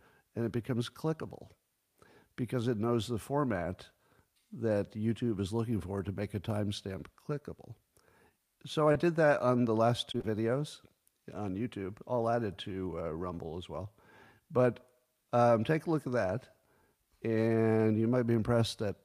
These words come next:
what it can do. It's not as good as if you did it by yourself, but it worked. I mean, you, you could get pretty close to whatever topic you wanted. But here are the other things it could do. One of them is if you had bad sound, like I usually do,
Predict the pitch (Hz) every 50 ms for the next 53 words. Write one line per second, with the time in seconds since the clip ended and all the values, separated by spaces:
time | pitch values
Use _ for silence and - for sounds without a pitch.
0 | _ _ - 110 107 98 92 - 101 87 98 107 113 123 - 165 156 - 311 302
1 | 220 175 107 131 151 151 139 127 - 127 123 120 110 98 95 110 92 - 95 90
2 | 87 98 92 87 80 - 92 90 78 85 87 - 95 95 95 98 - - _ _
3 | _ _ _ _ _ _ _ _ _ _ _ _ _ _ - - 139 139 127 151
4 | 160 139 131 160 - _ _ _ _ _ _ _ - - - 107 98 98 113 120
5 | 120 - - 123 131 123 - 127 113 120 117 104 - 127 123 107 - - - 113
6 | 107 104 104 - - 98 92 95 92 95 87 92 90 110 104 95 - - - -
7 | 85 80 85 95 101 95 92 110 123 _ _ _ - - - - - - - 156
8 | 160 185 190 190 202 196 - - 156 165 170 175 156 - 165 156 156 143 139 147
9 | 131 - 131 117 120 151 147 95 - - _ _ _ _ _ _ _ - - -
10 | - _ _ - 147 175 196 180 185 180 160 165 160 165 151 131 143 139 - 147
11 | 147 143 135 110 95 117 120 131 143 139 123 - - 131 117 117 123 143 160 175
12 | - - - _ _ _ _ _ _ _ _ _ _ _ _ - 107 110 - 120
13 | 113 110 107 113 120 120 131 131 135 135 135 147 165